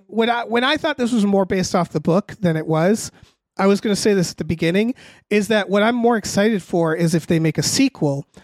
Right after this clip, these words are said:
um, weirdly enough, if they don't just do the same fucking thing again, because the, honestly, the boogeyman, the design of the creature and the, you know,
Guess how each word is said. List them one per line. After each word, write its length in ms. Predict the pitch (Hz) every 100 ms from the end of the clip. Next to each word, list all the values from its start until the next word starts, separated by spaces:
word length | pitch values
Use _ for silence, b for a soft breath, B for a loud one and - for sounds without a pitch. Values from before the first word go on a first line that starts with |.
| b _ _ _ -
um, 340 | 180 170 160
weirdly 380 | 214 208 196 185
enough, 460 | 180 214 170 - _
if 440 | 208 285 247 - - _ _ _ _
they 180 | 208 208
don't 320 | 180 214 240 - 170
just 300 | - 214 -
do 140 | - 208
the 100 | 190
same 220 | - 180
fucking 340 | 180 170 165 151
thing 200 | 170 208
again, 340 | 220 233 240 b b b b
because 300 | 226 226 214
the, 240 | 214 208 - _ _ _ _ _ _ _ _ -
honestly, 640 | 226 302 403 - 240 202 170 _ -
the 120 | 214
boogeyman, 800 | 180 226 294 285 277 240 208 165
the 100 | 175
design 640 | 165 160 156 156 180 226 277
of 180 | 185
the 80 | 185
creature 520 | - 196 185 175 147 143
and 220 | 165 160 165
the, 60 |
you 420 | 160 156 190 208
know, 240 | 165 143